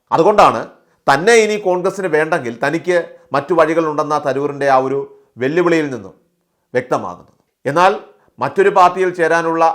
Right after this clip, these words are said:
പുറപ്പാടില്ലെന്നും ഇനി എഴുത്തിൻ്റെയും വായനയുടെയും ഒക്കെ തന്നെ വഴിയാണെന്നും അദ്ദേഹം പുറത്ത് പറയുന്നുണ്ടെങ്കിൽ കൂടിയും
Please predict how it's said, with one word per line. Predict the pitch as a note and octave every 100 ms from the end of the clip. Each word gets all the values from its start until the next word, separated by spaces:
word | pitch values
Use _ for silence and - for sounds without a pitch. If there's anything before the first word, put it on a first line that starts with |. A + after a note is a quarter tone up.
| -
പുറപ്പാടില്ലെന്നും | - C3 D3 D3 C#3 D3 B2+ B2 - _ _ _ _ A#2
ഇനി | C3+
എഴുത്തിൻ്റെയും | D3 C#3 D3 E3 E3+ E3+ E3+
വായനയുടെയും | D3 D3 D3 D3+ D3
ഒക്കെ | D3
തന്നെ | D3+ C#3+ D3 C#3+ -
വഴിയാണെന്നും | A#2+ C3+ D#3 C#3+ C#3+ C#3
അദ്ദേഹം | C3+ C#3 C#3 - _ _ -
പുറത്ത് | B2+ C#3+ C#3+
പറയുന്നുണ്ടെങ്കിൽ | C#3+ D3 C#3+ C#3+ D3
കൂടിയും | C#3 C3+ B2 G#2